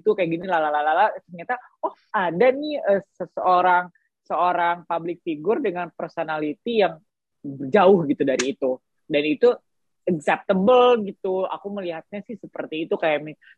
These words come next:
dia, cara dia menyapa followersnya pagi hari, engaging dengan followersnya,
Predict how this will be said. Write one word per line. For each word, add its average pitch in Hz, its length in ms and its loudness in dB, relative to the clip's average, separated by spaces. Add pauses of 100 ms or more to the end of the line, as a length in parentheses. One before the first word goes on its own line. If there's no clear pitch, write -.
dia, 151 480 4 (280)
cara 156 280 0
dia 160 400 2
menyapa 151 720 -2
followersnya 208 1040 0
pagi 160 320 -4
hari, 208 800 -2
engaging 165 640 -2
dengan 151 400 -8
followersnya, 190 880 -2